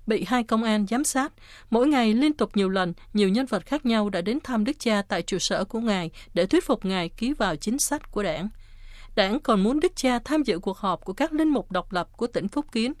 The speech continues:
được tổ chức tại Hạ Môn sau khi đã ký tên. Kế hoạch của Đảng là muốn cho thấy sự phục tùng của Đức cha để làm suy yếu sự phản kháng của các linh mục hầm trú, chiếm đa số giáo sĩ của giáo phận. Tuy nhiên, Đức cha Quách từ chối đi đến Hạ Môn.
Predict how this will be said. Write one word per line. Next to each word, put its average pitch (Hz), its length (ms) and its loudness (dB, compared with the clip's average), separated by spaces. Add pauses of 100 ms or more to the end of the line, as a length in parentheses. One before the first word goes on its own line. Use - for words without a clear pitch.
(280)
được 190 240 0
tổ 180 120 0
chức 320 220 -2 (100)
tại 185 240 -6
Hạ - 160 -8
Môn 202 280 -2 (240)
sau 233 220 2
khi 214 340 -2
đã 180 120 -2
ký 262 180 -2
tên. 214 260 0 (800)
Kế 311 100 4
hoạch 339 240 4
của 277 120 2
Đảng 208 260 4
là 220 200 4
muốn 220 180 4
cho 254 160 2
thấy 254 220 2
sự 220 220 2
phục 202 240 -2
tùng 190 200 2
của 175 100 -4
Đức 262 180 -2
cha 220 240 0 (300)
để 226 100 0
làm 220 260 2
suy 277 280 2
yếu 269 200 2
sự 185 240 0
phản 180 260 -6
kháng 233 320 -2
của 185 120 -4
các - 200 -4
linh 294 220 2
mục 196 180 -4
hầm 170 240 -4
trú, 220 260 -2 (320)
chiếm 247 200 0 (100)
đa 214 160 2
số 226 240 -2
giáo 277 180 2
sĩ 202 320 -4
của - 180 -8
giáo 196 180 -2
phận. 190 240 0 (840)
Tuy 277 140 4
nhiên, 262 240 6
Đức 349 140 2
cha 240 140 2
Quách - 340 -4
từ 180 160 -2
chối 214 380 -6
đi 220 100 -4
đến 214 260 -4
Hạ 233 220 -6
Môn. 196 260 -2